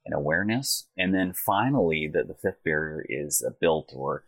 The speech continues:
physical environment. Um, and so when you're talking about mobility,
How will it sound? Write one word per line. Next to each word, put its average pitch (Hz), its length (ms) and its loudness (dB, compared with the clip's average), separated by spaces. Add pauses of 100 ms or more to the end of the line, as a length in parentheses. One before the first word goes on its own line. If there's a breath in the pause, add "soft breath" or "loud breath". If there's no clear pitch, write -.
(300 soft breath)
physical 78 560 -2
environment. 58 920 -4 (380)
Um, 69 380 0
and 82 180 -2
so 92 240 6
when 87 240 2
you're 82 140 -2
talking - 520 0
about 85 300 4
mobility, 80 960 0